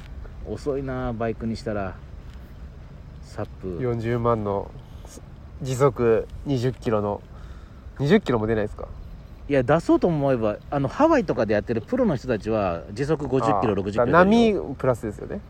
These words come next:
Speaker 2: 波に乗ってる。
Speaker 1: 波も乗るし、あとサーフボードの下にもう一個ちっちゃいサーフボードみたいなのつけんのよ。で、
Speaker 2: え？
Speaker 1: 上で漕ぐの。上で足を右に左、右左って、
Speaker 2: はいはい。
Speaker 1: バランスよくやると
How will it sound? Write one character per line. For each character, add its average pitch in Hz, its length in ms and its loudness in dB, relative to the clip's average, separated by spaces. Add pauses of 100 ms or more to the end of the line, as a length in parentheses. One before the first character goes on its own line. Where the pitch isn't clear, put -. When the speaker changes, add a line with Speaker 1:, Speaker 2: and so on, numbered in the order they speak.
(140)
Speaker 2:
波 175 240 4
に 143 60 2
乗 120 80 2
っ - 40 0
て 151 60 -10
る。 135 60 -2
Speaker 1:
波 190 200 6
も 226 140 4
乗 147 100 4
る 143 120 4
し、 120 260 2
あ 131 80 4
と 117 140 2
サ 220 180 2
ー 226 60 4
フ 254 140 0
ボ 254 180 4
ー - 20 8
ド 160 100 0
の 113 80 0
下 110 200 -2
に 95 280 -2 (520)
も 202 160 4
う 262 60 8
一 226 40 -4
個 170 120 0
ち - 100 -8
っ - 20 -14
ち - 120 0
ゃ - 20 4
い 120 40 4
サ - 160 -4
ー 151 60 0
フ 151 80 -2
ボ 160 120 2
ー - 20 4
ド 123 60 0
み 101 100 -2
た 90 80 -4
い - 20 -4
な 82 60 -6
の 80 60 -12
つ - 60 -10
け 117 80 -4
ん 92 80 -2
の 76 60 -10
よ。 65 80 -14 (920)
で、 165 180 8
Speaker 2:
え？ 208 60 2
Speaker 1:
上 196 260 8
で 240 100 6
漕 254 180 6
ぐ 190 140 2
の。 87 180 -4
上 196 200 10
で 233 160 10
足 135 300 4
を 185 80 8
右 143 320 2
に 196 80 4
左、 156 360 4
右 139 200 0
左 131 260 2
っ 131 40 -4
て、 95 380 0
Speaker 2:
は 117 80 -2
い - 20 -2
は 101 320 -4
い。 - 20 -2
Speaker 1:
バ 143 120 6
ラ 196 120 6
ン 196 60 4
ス 196 200 0
よ 196 120 6
く 147 120 0
や 113 100 4
る 107 100 2
と 101 340 2